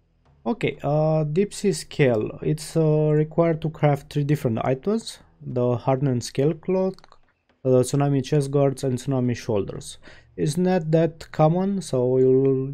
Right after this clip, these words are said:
just, uh, have to keep them on auction house. Also the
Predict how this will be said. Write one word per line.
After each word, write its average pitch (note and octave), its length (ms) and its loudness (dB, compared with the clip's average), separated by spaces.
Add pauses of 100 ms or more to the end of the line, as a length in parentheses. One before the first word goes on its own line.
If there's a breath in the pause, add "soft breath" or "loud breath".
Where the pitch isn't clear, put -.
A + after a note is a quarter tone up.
(120)
just, C3+ 440 -4
uh, C#3 460 0 (640)
have C#3+ 180 2
to C#3+ 80 -4
keep C#3 340 0
them C3+ 240 2
on B2 200 -2
auction C3+ 260 -2
house. D#3 420 -2
Also A#2+ 300 -4
the A#2 560 -2